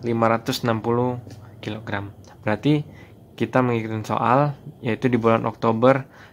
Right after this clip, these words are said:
sebesar lima ratus enam puluh. Kemudian berarti kita memulai pengerjaan di bulan November. Di bulan November sendiri,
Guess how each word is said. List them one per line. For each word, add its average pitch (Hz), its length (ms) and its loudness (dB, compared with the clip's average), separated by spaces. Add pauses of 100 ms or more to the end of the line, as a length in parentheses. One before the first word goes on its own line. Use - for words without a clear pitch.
sebesar 117 640 -4 (320)
lima 107 320 -2
ratus 113 560 -4
enam 107 320 -6
puluh. 101 320 -6 (1700)
Kemudian 113 720 2 (880)
berarti 110 240 -2
kita 139 240 2
memulai 123 400 2
pengerjaan 113 800 0 (1300)
di 131 240 8
bulan 127 640 0 (480)
November. 110 500 -6 (1000)
Di - 80 -14
bulan 110 240 -2
November 110 400 0
sendiri, 113 640 0